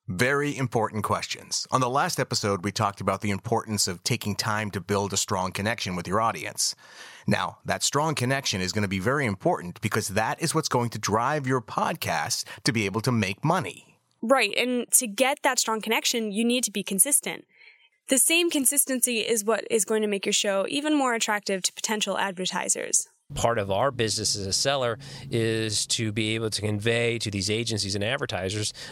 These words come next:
Speaker 3: of the relationship and our partnership with these shows, um, and that we can all count on them.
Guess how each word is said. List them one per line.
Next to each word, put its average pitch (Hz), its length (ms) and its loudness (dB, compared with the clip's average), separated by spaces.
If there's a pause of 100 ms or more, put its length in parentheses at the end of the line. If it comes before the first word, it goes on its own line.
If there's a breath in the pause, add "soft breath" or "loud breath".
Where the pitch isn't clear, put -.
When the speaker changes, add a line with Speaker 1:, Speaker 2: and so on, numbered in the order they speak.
(120)
Speaker 3:
of 110 200 2
the 104 80 0
relationship 110 960 0
and 107 120 0
our 98 140 0
partnership 110 640 -2
with 101 160 0
these 92 160 -2
shows, 107 580 0 (360 loud breath)
um, 98 320 0
and 110 180 -2
that 107 260 -2
we 120 120 -2
can 110 120 -4
all 104 160 0
count 147 320 -2
on 85 300 -6
them. 85 240 -6